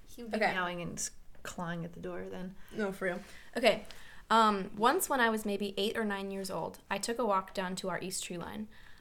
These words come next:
Speaker 2: I climbed up a tree close to the road and watched the sunrise and listened to the birds. After some time, a black car came down the road and pulled into the ditch right across the road from me. The windows were heavily tinted. At first, I thought something was wrong with the car.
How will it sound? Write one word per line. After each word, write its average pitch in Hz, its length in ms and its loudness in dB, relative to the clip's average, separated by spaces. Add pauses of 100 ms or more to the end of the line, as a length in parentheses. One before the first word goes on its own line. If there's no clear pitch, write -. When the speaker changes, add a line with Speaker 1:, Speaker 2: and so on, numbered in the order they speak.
Speaker 2:
I 220 60 2
climbed 254 280 6
up 302 80 -2
a 370 40 -2
tree 202 280 4
close 202 280 -2
to 233 80 -2
the 233 100 -2
road 180 300 0
and 190 120 -2
watched 185 300 -2
the 233 80 -2
sunrise 180 540 -2
and 190 120 -4
listened 190 300 -2
to 185 60 -6
the - 80 -10
birds. - 440 -2 (500)
After 226 220 4
some 247 280 2
time, 185 360 -2
a 196 60 -2
black 196 380 2
car 175 300 4
came 185 240 -4
down 180 200 -2
the 185 80 -4
road 175 280 -4
and 185 140 -6
pulled 214 280 -2
into 214 160 -2
the 214 100 -4
ditch 180 340 -6
right 180 240 -6
across 180 340 -4
the 180 120 -6
road 165 200 -6
from - 200 -12
me. - 220 -12 (560)
The 233 100 4
windows 277 400 4
were - 80 -2
heavily 208 360 2
tinted. 180 480 -8 (440)
At 214 140 2
first, - 300 4
I 208 80 2
thought 208 220 0
something 202 260 -2
was 185 180 -4
wrong 269 180 6
with 208 100 0
the - 60 -8
car. - 380 -4